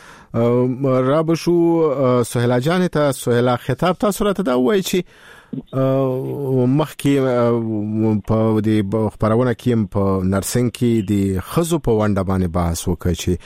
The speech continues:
آه، په ګڼو هیوادونو کې په دې برخه کې ښځې تر نارینه‌و ډېرې فعالې دي. اول خو ولې ښځو شمیر په دې برخه کې زیات دی؟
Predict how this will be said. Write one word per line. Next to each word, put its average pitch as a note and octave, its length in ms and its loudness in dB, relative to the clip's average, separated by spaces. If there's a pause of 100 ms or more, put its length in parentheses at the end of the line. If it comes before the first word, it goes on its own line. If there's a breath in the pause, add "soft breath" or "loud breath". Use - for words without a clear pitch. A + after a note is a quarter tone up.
(400 loud breath)
آه، E2+ 380 0 (160)
په F2+ 80 0
ګڼو A2 300 0
هیوادونو G2+ 520 0
کې G2 680 0
په F2 60 -4
دې F#2+ 160 0
برخه F#2 280 -2
کې - 160 -6 (120)
ښځې F#2+ 320 0
تر F2+ 200 -4
نارینه‌و F2+ 540 0
ډېرې A#2 420 0 (100)
فعالې A2 320 0
دي. A2+ 180 -2 (440 soft breath)
اول E3+ 140 0
خو F3+ 120 0
ولې G3+ 300 2
ښځو D#3 300 0
شمیر C#3 340 -2
په A2+ 140 -4
دې G#2+ 140 -2
برخه F2+ 280 -4
کې - 140 -10
زیات E2+ 320 -2 (100)
دی؟ G2 140 2